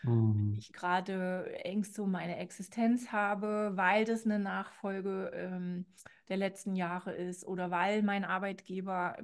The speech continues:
Speaker 2: äh, Herausforderungen mit dem Kriegsgebiet hatte, Aufträge
Speaker 1: Mhm.
Speaker 2: verloren hat und, und, und. Aber das war halt auch schon immer so. Und das, finde ich, wird auch schnell polarisierend, äh, dahingestellt.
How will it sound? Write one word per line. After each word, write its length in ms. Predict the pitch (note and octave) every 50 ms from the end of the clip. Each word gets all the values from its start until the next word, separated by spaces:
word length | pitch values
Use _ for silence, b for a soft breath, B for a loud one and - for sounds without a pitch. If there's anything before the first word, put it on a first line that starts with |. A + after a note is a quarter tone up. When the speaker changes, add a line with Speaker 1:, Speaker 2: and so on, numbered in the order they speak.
| - -
Speaker 2:
äh, 260 | - - - - G#3+
Herausforderungen 760 | F3+ F#3+ G#3 G3 F#3 F#3 F#3 F#3 - F#3 F3+ F3+ F3 F3+ F3+
mit 120 | F3+ F3+ F#3
dem 140 | F#3 F3+ F3
Kriegsgebiet 800 | - G#3 F#3+ F3+ - - - G3 F3 F3+ F3+ F3+ F3 - - -
hatte, 440 | F3+ F3+ - - F#3+ - - - - -
Aufträge 540 | - - G3+ - A#2+ A2+ A#2 A#2 A2 -
Speaker 1:
Mhm. 60 | A#2+ -
Speaker 2:
verloren 460 | - F#3 F#3 F#3 F3+ F3+ F3+ F#3 F#3+
hat 140 | F3+ F3 -
und, 200 | - F3+ F#3 F3+
und, 140 | F3 E3+ -
und. 280 | - G3 G#3+ A3 A3 B B B B B B B B B B _ _ _ _ _ _ _
Aber 180 | - G3 G#3 G#3
das 220 | A3 A3+ A3 A3
war 180 | A3+ A#3+ A#3+ A#3+
halt 280 | C4 B3+ A#3 - -
auch 200 | - - C4 C4+
schon 300 | - - - B3+ A3+ G#3+
immer 260 | G#3 F#3 F3+ F3 E3+ E3+
so. 120 | E3+ E3+ E3
Und 140 | E3+ F3 F3+
das, 200 | G3 G3+ G3 -
finde 220 | - A3+ A3 A3
ich, 160 | A3 A3+ - A3+
wird 200 | A3 A3 - -
auch 220 | - - A3+ -
schnell 400 | - - A3 G#3 G3 G3+ A#3 B3
polarisierend, 1160 | A#3 - - A#3+ A3+ A3 G#3+ G#3+ A3 G#3+ F#3+ F3+ F#3+ G#3+ B3+ C4+ B3 A3 G3 F#3 - - -
äh, 200 | F#3+ F#3+ F#3+ F#3+
dahingestellt. 920 | F#3 F#3+ F#3 F#3+ A3 A#3+ B3 A#3 G3+ A#3 - - D#3+ D3+ D#3+ E3 D#3+ b